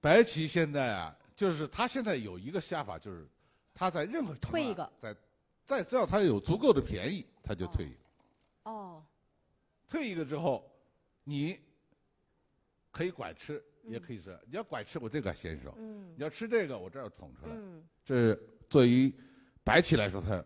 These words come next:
Speaker 2: 嗯。
Speaker 1: 他现在第一个要走的什么呢？白棋应该把这个由一个、两个接成三个。
Speaker 2: 哦，弃子啊。
Speaker 1: 哎，弃子。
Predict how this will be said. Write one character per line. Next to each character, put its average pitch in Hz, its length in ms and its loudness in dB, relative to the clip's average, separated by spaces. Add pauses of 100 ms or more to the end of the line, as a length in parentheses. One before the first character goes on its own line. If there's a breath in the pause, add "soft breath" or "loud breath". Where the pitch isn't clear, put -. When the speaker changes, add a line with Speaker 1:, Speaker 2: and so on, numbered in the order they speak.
Speaker 2:
嗯。 202 80 -8
Speaker 1:
他 233 120 8
现 285 160 4
在 202 120 6
第 254 180 0
一 285 80 0
个 269 80 6
要 190 100 8
走 90 200 -4
的 82 100 -10
什 87 140 -16
么 78 80 -16
呢？ 92 80 -12
白 - 180 -2
棋 175 140 -8
应 175 60 -8
该 185 100 -2
把 113 160 -6
这 113 100 -8
个 107 180 -8 (360 soft breath)
由 151 360 6 (720)
一 170 140 -12
个、 226 180 2
两 80 340 -8
个 123 180 -8
接 156 160 -10
成 147 140 -12
三 156 260 -10
个。 104 100 -18 (460)
Speaker 2:
哦， 311 100 0
弃 392 300 0
子 185 180 -10
啊。 156 320 -8 (160)
Speaker 1:
哎， 85 240 -10
弃 - 160 -10
子。 76 140 -16